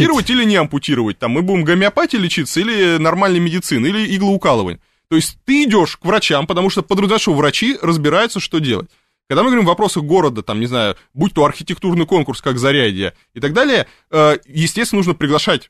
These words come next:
специалистов в этой области. Если архитектур, то архитекторов, если транспорт, то транспортников, и советоваться с ним. С жителями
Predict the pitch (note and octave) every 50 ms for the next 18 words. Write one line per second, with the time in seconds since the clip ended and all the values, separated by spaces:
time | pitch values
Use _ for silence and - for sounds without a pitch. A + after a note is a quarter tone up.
0 | _ _ - - - D3+ - - E3+ E3+ E3+ E3 - B2 C3 D3+ D3+ - C3+ B2
1 | A2+ G#2 A2+ C3+ - D#3+ C#3 - D#3 D3 D3 D3+ - - - A#3 A#3+ - - C#3
2 | C3+ C3+ - B2 A2+ - A2+ G#2 - - D3 D3+ - - C3 C#3 - - D3+ C3
3 | - D#3 F#3 G3+ - F#3 C3 A#2 A2+ A2 A2 - C3 A#2+ - A2 G#2 F#2+ - -
4 | - - F#3+ F#3 - - F#3 - - C#3+ C3+ D#3 F3+ - G3 E3+ E3 - E3 -
5 | D#3 A#2+ - - A#2 A#2 A#2+ A#2+ E3 G#3 - B3 B3 B3+ B3+ C4